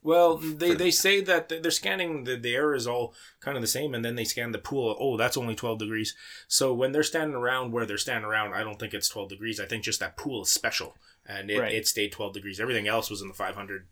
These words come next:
Speaker 1: Kelvin
Speaker 2: Sure,
Speaker 1: range, and,
Speaker 2: sure,
Speaker 1: uh,
Speaker 2: yeah.
Speaker 1: um, they, they focused on the fact that they couldn't breathe the air, or the air was a big factor in the whole episode, but the temperature was also a big factor that they kinda just, uh, ignored the, ignored
Speaker 3: Well, I, th-, I
Speaker 1: them.
Speaker 3: think the thing there, Terry, is that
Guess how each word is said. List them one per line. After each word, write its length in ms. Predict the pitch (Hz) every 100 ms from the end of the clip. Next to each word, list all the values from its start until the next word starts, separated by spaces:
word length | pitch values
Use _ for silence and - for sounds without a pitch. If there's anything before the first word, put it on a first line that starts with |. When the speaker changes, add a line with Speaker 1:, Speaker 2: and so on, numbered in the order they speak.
| _
Speaker 1:
Kelvin 380 | - 107 104 92
Speaker 2:
Sure, 160 | 143
Speaker 1:
range, 240 | 127 95 95
and, 180 | 92 95
Speaker 2:
sure, 120 | 95
Speaker 1:
uh, 60 | 92 90
Speaker 2:
yeah. 140 | 92 - -
Speaker 1:
um, 560 | 104 104 101 98 92 - 123
they, 160 | 127
they 140 | 135 147
focused 440 | 165 196 196 160
on 120 | 165
the 60 | 135
fact 300 | - 127 127
that 140 | 117
they 100 | 113
couldn't 240 | 104 123 117
breathe 200 | 113 104
the 120 | 101
air, 140 | 101 110
or 140 | 101
the 140 | 98
air 140 | 117 117
was 160 | 107
a 60 | 101
big 220 | 101 104
factor 340 | 104 101 - 104
in 140 | 95
the 100 | 95
whole 180 | 104 95
episode, 380 | 92 - 107 - - - _
but 360 | 113 113 107 -
the 100 | 117
temperature 500 | - 143 123 - 107
was 140 | 95 98
also 300 | 98 98 90
a 20 |
big 140 | 92
factor 340 | 92 95 - 98
that 160 | 92
they 100 | 98
kinda 540 | - 131 135 123 113 107
just, 320 | 104 101 -
uh, 140 | 92 90 - - _ -
ignored 500 | 98 92 92 95 87
the, 260 | 82 78 - - _ -
ignored 200 | 82 85
Speaker 3:
Well, 120 | 180
I, 20 | 175
th-, 120 | -
I 100 | 196
Speaker 1:
them. 80 | 190
Speaker 3:
think 160 | 233
the 80 | 208
thing 220 | - 156
there, 160 | 131 143
Terry, 340 | 147 139 120 120
is 120 | 113
that 280 | 117 107